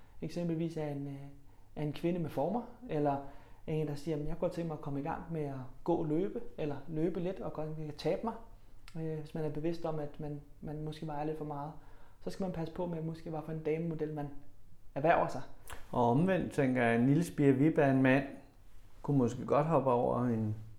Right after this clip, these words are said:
Speaker 2: damemodel.
Speaker 1: Det kunne man sagtens.
Speaker 2: Altså.
Speaker 1: Ja. Øh, og, og der se-, men vi ser jo så heldigvis, som vi snakker indledningsvis om, at sortimentet af løbesko i dag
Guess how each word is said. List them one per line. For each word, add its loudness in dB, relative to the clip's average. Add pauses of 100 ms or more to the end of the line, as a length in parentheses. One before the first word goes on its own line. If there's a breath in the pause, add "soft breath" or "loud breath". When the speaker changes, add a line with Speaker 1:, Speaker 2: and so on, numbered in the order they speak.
Speaker 2:
damemodel. 4 (280)
Speaker 1:
Det 0
kunne 4
man 2
sagtens. -2 (120)
Speaker 2:
Altså. 0 (320)
Speaker 1:
Ja. 2 (840 soft breath)
Øh, 6 (320)
og, -2
og -2 (180)
der 2
se-, 0
men 4
vi 6
ser 6
jo 6
så 4
heldigvis, 2
som -2
vi -4
snakker 6
indledningsvis 2
om, 2
at -2 (760 loud breath)
sortimentet 8
af 8
løbesko 4
i 4
dag 4